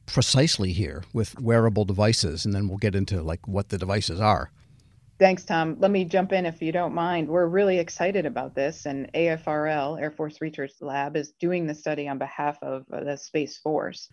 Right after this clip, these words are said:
Speaker 2: What I think is really, really interesting is what our conclusions will be and how people wear these devices and what they tell us about the health and wellness of our Guardians. We're really after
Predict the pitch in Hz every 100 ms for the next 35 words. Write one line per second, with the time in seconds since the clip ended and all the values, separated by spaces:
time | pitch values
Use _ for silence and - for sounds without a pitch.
0 | _ - 175 180 180 170 196 185 156 143
1 | 190 196 185 165 160 170 160 156 147 -
2 | 175 180 170 156 147 147 143 151 147 139
3 | 151 160 190 196 165 160 156 147 165 156
4 | 185 190 214 208 208 220 254 - _ _
5 | 156 151 147 160 175 208 190 170 156 151
6 | 143 143 170 185 - 180 185 202 226 208
7 | 147 143 165 156 151 170 165 147 143 143
8 | 147 165 156 156 147 139 147 143 175 -
9 | 143 143 143 147 147 - - - - -
10 | - _ - 165 175 214 233 226 208 -
11 | 165 180 - 170 165 156 156